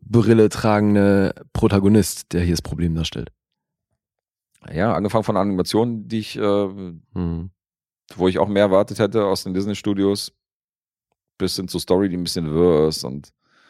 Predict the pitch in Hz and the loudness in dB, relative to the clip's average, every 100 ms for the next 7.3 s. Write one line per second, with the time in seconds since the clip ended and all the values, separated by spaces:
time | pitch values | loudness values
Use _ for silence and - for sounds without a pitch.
0 | _ _ _ - 80 85 90 78 90 78 | _ _ _ -6 0 2 2 -2 -2 0
1 | 76 76 - 78 73 - 69 76 69 80 | 0 0 -4 -6 -6 -6 -4 -4 -2 -2
2 | 80 - _ _ _ - 76 76 - 80 | -2 -6 _ _ _ -8 -4 -4 -6 -2
3 | 80 80 - - 90 104 104 104 - 107 | -2 -2 -10 0 0 2 0 -2 -2 -2
4 | 110 104 92 98 98 85 90 92 92 87 | -2 -6 -6 -4 -4 0 0 2 0 -2
5 | 85 98 95 95 98 - 92 - - 90 | -6 -8 -4 -2 -2 -2 -4 -4 -8 -2
6 | 95 98 202 - 73 76 - 76 78 - | 4 4 2 -2 -8 -10 -10 -8 -8 -8
7 | - 95 - | -12 -12 -14